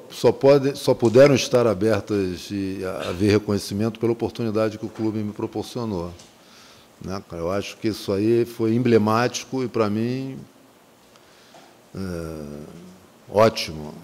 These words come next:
né? Porque acho que se estivesse, é, como torcedor ou como um, um apaixonado pelo futebol, teria a mesma atitude, cara. Pô, quem é? Quem, como é que vai contratar alguém assim e tal?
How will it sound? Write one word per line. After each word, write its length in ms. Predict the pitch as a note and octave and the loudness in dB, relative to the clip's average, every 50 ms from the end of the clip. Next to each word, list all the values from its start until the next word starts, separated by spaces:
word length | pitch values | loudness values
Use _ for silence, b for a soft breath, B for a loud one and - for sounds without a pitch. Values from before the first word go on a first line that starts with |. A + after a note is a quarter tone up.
| E2+ | -18
né? 80 | E2 E2 - - E2 D#2 - _ _ _ | -18 -18 -18 -20 -20 -20 -20 _ _ _
Porque 360 | - F2+ E2 - - - G2 F#2+ | -12 -10 -10 -10 -8 -4 -2 0
acho 500 | F#2+ F#2+ G2 G2 - - - - A2 G2 | 0 0 0 0 -2 -6 -6 -6 -6 -6
que 240 | - - A2+ G#2+ | -4 -4 -4 -4
se 200 | - - - A2 | -4 -6 -6 -6
estivesse, 760 | G2+ - - G2+ F2 G2 A2+ G#2+ - - - - G2+ F2+ - B B B B B B B B B B B B B _ _ | -6 -6 -6 -4 0 2 2 2 0 -2 -6 -6 -6 -8 -8 B B B B B B B B B B B B B _ _
é, 580 | - F2+ E2 E2 D#2 D#2 D2+ D2 D2 - - - - - - - _ _ _ _ _ _ _ - | -14 -14 -12 -12 -14 -14 -16 -16 -16 -18 -18 -20 -20 -20 -20 -20 _ _ _ _ _ _ _ -10
como 180 | - F2+ F#2 | -8 -8 -8
torcedor 560 | F2+ - G#2 F2 - - G2+ F2+ D#2+ E2+ F#2+ | -6 -6 -8 -8 -6 -6 -6 -6 -4 -2 0
ou 840 | G2 A2 A2 A2 G#2 G2+ F#2+ F#2 F2 F2 E2+ E2 D#2+ E2 D#2+ E2 D#2+ D2+ | 2 4 4 6 6 4 4 2 0 0 -2 -2 -4 -4 -4 -6 -6 -6
como 260 | - F#2+ F#2 F#2 F#2 | -4 -4 -2 -2 -2
um, 420 | F2+ F2 E2+ E2 E2 E2 D#2+ D#2 D#2 - - - - - | -4 -4 -6 -6 -8 -10 -10 -12 -14 -16 -18 -18 -14 -10
um 60 | F2+ | -10
apaixonado 460 | F2+ - - F#2+ - - G2 G2 F#2+ - | -6 -4 -4 -4 -4 -4 -6 -6 -6 -8
pelo 120 | - F#2 | -10 -14
futebol, 400 | E2+ - - F#2+ F#2 G2 A2+ A#2 | -14 -14 -14 -8 -4 -4 -4 -2
teria 300 | A2+ - A#2 A#2 B2 B2+ | -2 -2 0 2 2 2
a 20 | |
mesma 300 | A#2 A#2+ B2 A#2 B2 C3+ | 2 2 0 0 0 -2
atitude, 480 | B2+ - - - - C#3 C#3+ D3 B2+ A2 | -4 -6 -8 -6 -4 -4 -2 -2 -4 -8
cara. 200 | - - - - - - - b b b b b b b b b | -10 -12 -16 -18 -18 -20 -20 b b b b b b b b b
Pô, 140 | - - G2+ | -4 -4 -2
quem 180 | - - D#3 D3 | -2 -2 -2 0
é? 220 | A#2+ G#2+ F#2+ E2+ D#2+ | 0 0 0 -2 -4
Quem, 420 | - - C#3 C#3+ C3+ A#2 G2 F#2 | -6 -8 -6 -4 -4 -4 -4 -4
como 300 | E2+ G#2 A2+ - - C3 | -6 -8 -8 -8 -8 -10
é 60 | C#3+ | -8
que 60 | - | -6
vai 100 | C3+ C3 | -6 -6
contratar 480 | - C3 A#2+ A2 A2 G2+ F#2+ - A2 G2+ | -4 -4 -4 -2 -2 -2 -2 -2 -4 -2
alguém 380 | F#2+ F#2 F2+ F#2+ G2 G2 F#2 F2 | -2 -4 -4 -4 -6 -6 -6 -8
assim 340 | E2 - - F#2+ F2+ E2+ | -10 -12 -12 -10 -10 -10
e 60 | E2 D#2 | -12 -12
tal? 300 | - E2 E2+ E2 - | -14 -14 -14 -14 -16